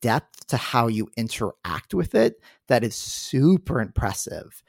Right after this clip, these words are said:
Like, one of the things is that, like, there's pencils on the table, and you can, as the player, throw them up into the ceiling 'cause you're bored. You're bored. The radio ad is playing,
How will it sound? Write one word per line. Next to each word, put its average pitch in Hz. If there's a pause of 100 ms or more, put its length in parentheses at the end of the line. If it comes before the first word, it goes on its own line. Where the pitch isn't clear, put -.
(160)
Like, 131
one 131
of 180
the 160
things 127
is 117
that, 95
like, 101
there's 101
pencils 160 (400)
on 117
the 127
table, 104
and 113
you 123
can, 120
as 104
the -
player, 160 (160)
throw 175
them 190
up 147
into 139
the 127
ceiling 113 (600)
'cause 147
you're 160
bored. 143
You're 107
bored. 123
The -
radio 120
ad 113
is 110
playing, 107